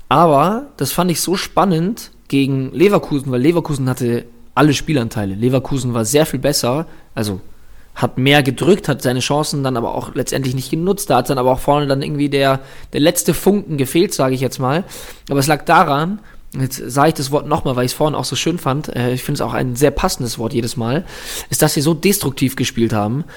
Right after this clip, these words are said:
Die standen da hinten drin, haben gemauert, haben Leverkusen einfach nur genervt. Ja, also es waren so,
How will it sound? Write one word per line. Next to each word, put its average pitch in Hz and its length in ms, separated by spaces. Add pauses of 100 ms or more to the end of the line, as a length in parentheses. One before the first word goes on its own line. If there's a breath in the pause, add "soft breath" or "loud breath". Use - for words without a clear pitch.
(220 loud breath)
Die 127 80
standen 175 300
da 165 60
hinten 160 280
drin, 165 380 (260 loud breath)
haben 147 200
gemauert, 165 600 (220 soft breath)
haben 156 300 (140)
Leverkusen 165 680
einfach 160 340
nur 185 260
genervt. 175 800 (440 loud breath)
Ja, 139 160
also 156 140
es 147 100
waren 170 160
so, 160 340